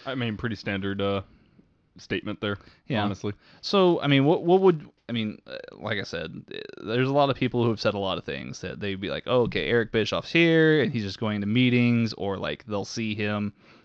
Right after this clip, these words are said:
Speaker 2: in, like, the catering room, or, like, you know, not, not really participating a whole lot, but,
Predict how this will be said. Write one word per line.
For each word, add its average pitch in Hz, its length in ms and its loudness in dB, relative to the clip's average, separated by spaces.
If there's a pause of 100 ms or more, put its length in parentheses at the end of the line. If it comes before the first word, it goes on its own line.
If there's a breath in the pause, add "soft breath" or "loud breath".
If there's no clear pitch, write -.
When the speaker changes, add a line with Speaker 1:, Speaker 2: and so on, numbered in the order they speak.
(120)
Speaker 2:
in, 101 240 -4
like, 85 200 -4
the 95 80 -8
catering 131 540 4
room, 123 720 6 (380 loud breath)
or, 95 460 0
like, 80 340 -4 (320)
you 110 140 -2
know, 90 140 -6
not, 101 400 -4
not 80 140 -4
really 98 180 -2
participating 120 680 0
a 110 40 2
whole 113 220 4
lot, 113 400 4
but, - 180 -4